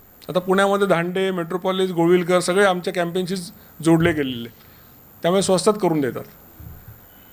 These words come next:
तर अडीच तीनशे रुपयाला एक इन्शुलिनची टेस्टिंग होते एका सॅम्पलची.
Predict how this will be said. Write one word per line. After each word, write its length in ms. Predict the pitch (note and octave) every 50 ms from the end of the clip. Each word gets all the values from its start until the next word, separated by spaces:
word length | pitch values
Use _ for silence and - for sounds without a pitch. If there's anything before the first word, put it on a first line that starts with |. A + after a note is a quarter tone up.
| - - - - - -
तर 60 | A3+
अडीच 280 | G3+ F#3+ G#3 A#3 G#3+
तीनशे 240 | B3 A#3 A3+ G#3+ A#3+
रुपयाला 300 | A#3+ A3+ A3 A#3 A#3 A#3
एक 160 | A3+ A#3 A#3+
इन्शुलिनची 440 | A#3 A3+ A3 G#3+ A3+ A#3 A#3 A3+ B3+
टेस्टिंग 360 | A#3 A#3 A3 G#3 - B3+ B3
होते 280 | A3+ G#3 - B2 A#2 - - - - - -
एका 180 | - - F3+
सॅम्पलची. 480 | D3+ - D3+ C#3 C3 C3+ B2+ B2 -